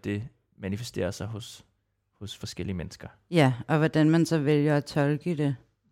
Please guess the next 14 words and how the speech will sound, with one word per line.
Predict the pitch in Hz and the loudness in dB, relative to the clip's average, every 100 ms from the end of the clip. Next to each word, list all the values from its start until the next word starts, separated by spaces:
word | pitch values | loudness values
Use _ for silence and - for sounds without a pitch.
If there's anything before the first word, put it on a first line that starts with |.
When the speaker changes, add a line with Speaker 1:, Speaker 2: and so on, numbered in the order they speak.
| _ _ | _ _
Speaker 1:
Ja. | 107 104 - _ - | -4 -4 -4 _ -4
Speaker 2:
Øhm, | 135 107 - 127 - _ _ _ _ _ _ _ _ _ _ _ _ _ _ - | -2 -2 -6 -8 -10 _ _ _ _ _ _ _ _ _ _ _ _ _ _ 4
ja, | 151 - - - - | 4 4 -2 -12 -4
jeg | 156 | -2
læste | 151 170 175 - | 2 4 4 0
en, | 185 175 147 - - _ _ - | 2 2 2 -4 -12 _ _ -8
øh, | 151 160 143 | 0 2 2
på | - 165 | 0 -4
fe-, | - - 160 - | -4 0 0 2
øh, | 131 104 95 - _ - | 0 0 -4 -8 _ -4
et | 123 - | -4 -2
Facebook-opslag | - 180 - 214 170 165 143 - 165 | 4 4 4 0 2 2 0 0 2
i | 147 | 6
morges | 151 147 156 180 - - | 6 6 4 2 -2 -6